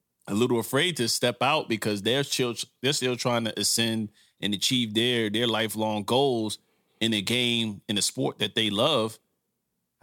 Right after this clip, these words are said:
You know what I'm saying? How do you balance that? And then I don't judge anybody for not jumping on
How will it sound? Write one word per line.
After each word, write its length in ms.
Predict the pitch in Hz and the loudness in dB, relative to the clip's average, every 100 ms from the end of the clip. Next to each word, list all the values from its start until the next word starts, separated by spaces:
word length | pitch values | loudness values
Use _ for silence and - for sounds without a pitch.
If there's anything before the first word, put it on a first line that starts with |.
| _ | _
You 100 | - | -2
know 80 | 127 | 2
what 80 | 131 | 2
I'm 60 | 131 | 2
saying? 260 | 139 131 | 2 2
How 140 | 123 127 | 2 0
do 80 | |
you 100 | 123 | 0
balance 400 | 110 117 139 127 - | 0 0 2 0 0
that? 200 | 98 95 | 0 0
And 100 | 98 | -2
then 160 | 92 - | -6 -2
I 140 | - 127 | 0 2
don't 200 | 131 104 | 0 0
judge 260 | 113 131 | 0 0
anybody 400 | 104 95 95 95 | -2 0 0 -2
for 340 | 92 98 95 92 _ _ _ _ _ _ - | -2 0 0 -2 _ _ _ _ _ _ -6
not 240 | 107 113 | -2 -2
jumping 380 | 95 110 98 95 | 0 0 0 -4
on 440 | 98 95 92 92 | -2 -4 -4 -8